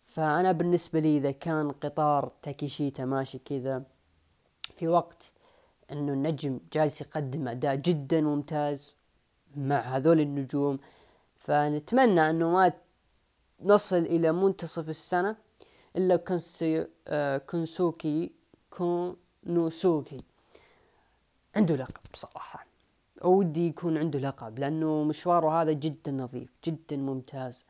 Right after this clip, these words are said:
آه، هو النجم مشكلته، آه، اللغة فقط. النجم ما هو مرة، مرة مو،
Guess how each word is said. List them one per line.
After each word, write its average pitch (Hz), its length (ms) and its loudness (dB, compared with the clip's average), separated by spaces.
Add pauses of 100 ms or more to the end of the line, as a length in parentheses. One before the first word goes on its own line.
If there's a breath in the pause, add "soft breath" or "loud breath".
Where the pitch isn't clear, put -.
(720 soft breath)
آه، 143 400 0 (440)
هو 190 280 8
النجم 180 460 2
مشكلته، 175 580 -4 (160)
آه، 139 500 2
اللغة 139 960 0
فقط. - 480 -8 (100)
النجم 139 380 -6
ما 139 240 -4
هو 143 180 -4
مرة، 143 560 -6
مرة 143 380 -4
مو، 151 320 -2